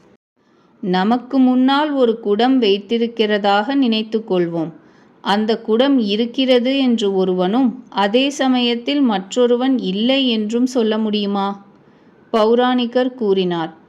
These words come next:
"முடியாது. குடம் இருக்கிறது என்றால் இரண்டு பேர்களுக்கும் தான் இருக்கிறது." மகா சுவாமிகள் கேட்டார்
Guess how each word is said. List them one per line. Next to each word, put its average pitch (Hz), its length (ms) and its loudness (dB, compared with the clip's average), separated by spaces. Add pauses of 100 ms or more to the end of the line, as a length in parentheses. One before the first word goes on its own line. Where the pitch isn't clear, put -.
(280)
"முடியாது. 240 640 2 (260)
குடம் 254 440 0
இருக்கிறது 247 680 -2
என்றால் 208 500 0 (180)
இரண்டு 233 420 2
பேர்களுக்கும் 254 760 0
தான் 285 240 0
இருக்கிறது." 202 680 0 (880)
மகா 226 420 0
சுவாமிகள் 254 680 -2
கேட்டார் 180 500 -2